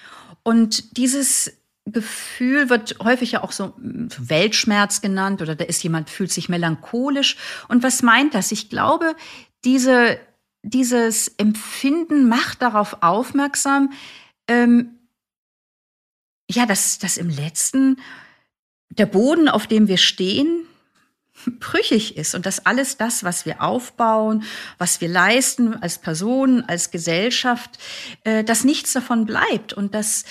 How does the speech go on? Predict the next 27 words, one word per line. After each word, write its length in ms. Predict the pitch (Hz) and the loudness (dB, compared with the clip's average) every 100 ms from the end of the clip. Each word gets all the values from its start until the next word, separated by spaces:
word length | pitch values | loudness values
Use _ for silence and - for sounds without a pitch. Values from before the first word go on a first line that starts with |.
| - - 208 - | -18 -18 -18 -6
äh, 260 | 214 190 135 - - - | -2 -2 -4 -10 -14 -4
ähm, 560 | 214 214 208 208 202 | 0 2 2 2 0
dass 160 | 214 208 | -2 0
unser 240 | 226 208 | 2 2
Leben 260 | 202 226 269 | 2 2 2
im 100 | 226 | 2
Letzten 420 | 202 240 - 254 | 0 -2 -2 -2
und 160 | 220 190 | -2 -2
das, 180 | 208 - | -2 -2
worauf 380 | 190 190 208 196 | -2 -2 -2 -4
wir 80 | |
bauen, 480 | 165 139 175 262 269 | -2 0 2 2 2
auch 260 | - 180 - | 2 -4 -2
an 140 | 165 | -4
Sinnmomenten 720 | 165 180 247 269 240 220 220 233 | -2 2 4 4 2 2 -2 2
immer 220 | 262 269 | 2 4
doch 180 | 233 214 | 0 -6
auch 120 | - | -4
noch 160 | 220 220 | -4 0
mal 140 | 202 | -2
fragwürdig 880 | - - 208 330 170 156 135 131 - | -2 -2 0 0 -2 -2 -2 -6 -10
bleibt. 420 | 131 - 123 - | -12 -10 -14 -14
Und 160 | - 165 | -12 -8
das 200 | 170 - | -8 -4
kann 200 | 262 262 | 0 0
so 140 | 254 | 2
ein, 180 | 247 | 2